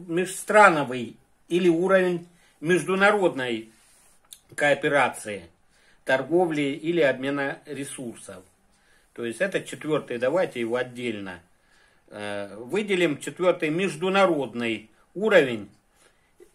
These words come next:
девиации в культуре потребностей.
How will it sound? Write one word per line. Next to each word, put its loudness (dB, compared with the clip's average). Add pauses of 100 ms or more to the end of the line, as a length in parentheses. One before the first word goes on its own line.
(140)
девиации 6
в -6
культуре -4
потребностей. -6